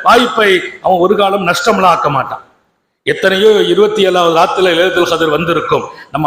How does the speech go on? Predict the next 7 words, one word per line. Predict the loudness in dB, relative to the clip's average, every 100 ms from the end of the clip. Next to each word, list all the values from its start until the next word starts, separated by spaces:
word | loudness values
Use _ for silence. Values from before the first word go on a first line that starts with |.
| 0
அடைஞ்சும் | -2 -2 -2 -2
இருப்போம் | -2 -2 -2 -2
இன்ஷா | -4 -2 -2 -4
அல்லாஹ், | -4 -8 -8 _ _ -6 -4
இனியும் | -2 0 0
அடைய | -2 -2 -2
செய்வானாக. | 0 0 -2 -4 -6